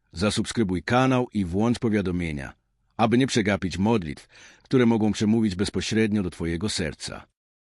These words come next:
Jeśli masz prośbę, napisz ją w komentarzach,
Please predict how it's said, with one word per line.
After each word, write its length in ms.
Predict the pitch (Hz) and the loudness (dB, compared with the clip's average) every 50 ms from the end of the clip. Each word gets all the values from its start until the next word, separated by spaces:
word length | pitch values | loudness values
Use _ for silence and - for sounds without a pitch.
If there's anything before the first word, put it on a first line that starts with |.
| _ - | _ 0
Jeśli 380 | 98 113 117 110 - - 104 | 4 4 4 4 4 2 2
masz 220 | 98 98 95 92 - | 2 2 0 0 -2
prośbę, 560 | - 107 107 101 90 - - - 73 62 - - _ _ _ _ _ _ - | 0 2 2 2 2 0 -4 -8 -10 -10 -12 -16 _ _ _ _ _ _ 0
napisz 320 | 107 117 113 - 117 101 | 0 2 2 2 2 2
ją 120 | - 104 95 | 2 0 0
w 40 | - | 0
komentarzach, 800 | - 90 87 85 82 - 95 92 90 85 69 71 64 - - | -2 -2 -2 -2 -2 -2 -2 0 0 -2 -4 -6 -10 -12 -14